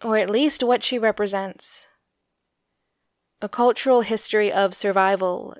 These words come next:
and, and I don't fully know what else.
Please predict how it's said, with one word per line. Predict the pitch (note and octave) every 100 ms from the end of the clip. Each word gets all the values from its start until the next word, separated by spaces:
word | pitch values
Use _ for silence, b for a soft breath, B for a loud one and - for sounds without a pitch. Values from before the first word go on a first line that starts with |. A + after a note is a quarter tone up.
| -
and, | G3 F#3+ F#3+ F#3 G3+ - - _ _ _ _ _ _ _ _ _ _ _ _ _
and | G#3 G#3
I | G#3+
don't | B3+ C#4
fully | - A#3+ A3+
know | G#3+ G#3
what | G3+
else. | G3 F3 - - -